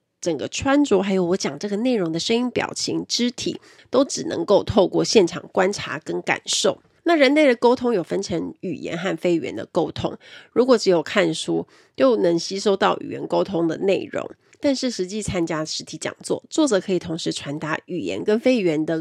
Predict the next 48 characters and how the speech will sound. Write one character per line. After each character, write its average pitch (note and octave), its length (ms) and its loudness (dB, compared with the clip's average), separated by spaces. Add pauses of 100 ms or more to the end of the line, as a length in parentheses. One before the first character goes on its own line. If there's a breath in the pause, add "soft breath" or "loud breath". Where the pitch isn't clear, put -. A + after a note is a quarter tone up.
(140)
内 D#3 240 0
容， - 120 -10 (280 loud breath)
你 F3+ 100 -2
接 A#3+ 140 2
收 C4 160 0
到 B3 200 2
的 F#3 140 2
情 D#3+ 380 -2
报 F3+ 240 2
量 F#3 200 0
就 E3 140 -2
会 F3 180 0
更 - 280 2
大。 - 200 2 (340 soft breath)
那 B3+ 60 4
如 B3 120 2
果 A#3 100 2
讲 E3 160 -4
到 F#3 100 -2
你 F3 160 -2
一 E3+ 40 -4
个 E3+ 340 -6
你 E3+ 80 -4
很 F3 180 -4
有 F3+ 240 2
同 F3 280 -4
感 - 200 0
的 - 120 -8
案 F3 280 0
例， E3+ 140 -2
或 G#3+ 100 -4
是 A#3+ 120 -4
老 D3+ 120 -2
师 G#3 140 -4
讲 E3+ 180 -4
话 A3 80 -4
的 A3 80 0
时 F#3+ 160 -6
候 G#3 140 -8
啊， F#3 140 -8
表 E3 180 -2
情 F#3 160 -2
形 A#3 160 -2
容 C4 100 2
得 C#4 80 -2
很 F3+ 220 -2
生 B3+ 300 0
动， A#3+ 180 4